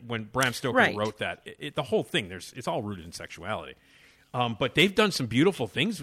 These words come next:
Speaker 1: in, in movies like, um, like that. Like, have you seen, you've seen Near Dark?
Speaker 2: Um, I think so.
Speaker 1: It's the va-, it's
Speaker 2: Who's
Speaker 1: a
Speaker 2: in it?
Speaker 1: vampire, vampire, Lance Henriksen. It's a vampire western,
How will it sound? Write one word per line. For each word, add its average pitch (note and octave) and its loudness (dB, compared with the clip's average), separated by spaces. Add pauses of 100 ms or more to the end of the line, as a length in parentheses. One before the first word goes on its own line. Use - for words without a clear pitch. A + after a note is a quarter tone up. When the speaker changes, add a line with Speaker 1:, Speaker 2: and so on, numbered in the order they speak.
Speaker 1:
in, C3 -2 (160)
in A#2+ -2
movies G#2 -2
like, G#2 -4
um, F#2+ -4 (200)
like G#2+ -6
that. A#2+ -2
Like, C#3+ 4
have E3 2
you F#3+ -4
seen, G3 -4
you've F3+ 0
seen F3 -2
Near C3 -2
Dark? G#2 -4 (2500)
Speaker 2:
Um, A#3 8 (920)
I - -18 (100)
think A4 -8
so. E3 2 (260)
Speaker 1:
It's D#3 -2
the D3+ 0
va-, E3 2
it's A#3+ 4
Speaker 2:
Who's - 2
Speaker 1:
a - 4
Speaker 2:
in E3+ 8
it? G3+ 6
Speaker 1:
vampire, G3+ 4 (100)
vampire, F3 2
Lance C3 2
Henriksen. B2 -2
It's A#2 -8
a B2 -2
vampire D3+ 2
western, G#2+ -4